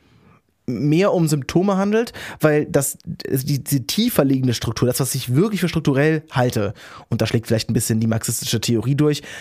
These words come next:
sind die wirtschaftlichen Strukturen, die es überhaupt erst lohnenswert machen, dass Rassismus und Sexismus, äh, weiter,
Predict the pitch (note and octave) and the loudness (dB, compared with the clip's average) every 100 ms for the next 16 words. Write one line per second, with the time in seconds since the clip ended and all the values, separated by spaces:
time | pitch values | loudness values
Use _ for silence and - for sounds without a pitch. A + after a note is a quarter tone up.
0 | C#3+ - C3+ D3+ - - C3+ C3+ C3 - | -12 -4 0 0 -2 -6 -2 0 -2 -4
1 | - D3+ F3+ A#2 A2 G#2+ A2+ - F#2+ - | 0 0 2 -2 -2 -4 -4 -2 -2 -4
2 | - - - - F3+ D#3+ C#3 E3 D3+ - | -14 -20 -6 0 2 2 2 2 0 2
3 | C3+ A3 B3 E3+ B2+ A#2 B2 A#2+ E3 F3+ | 2 4 2 2 0 2 0 2 0 -2
4 | - - - G3+ - E3 E3 D#3+ D#3 D3+ | -8 -2 0 2 2 0 0 0 0 0
5 | - - - _ - G#3+ A3 D#3+ D#3 D#3 | -6 -18 -20 _ 0 2 2 -2 0 0
6 | D3+ - - - - C#3 C#3 - A#2+ D3+ | 0 -4 -14 -8 0 2 2 0 0 2
7 | D#3 D3 | 2 0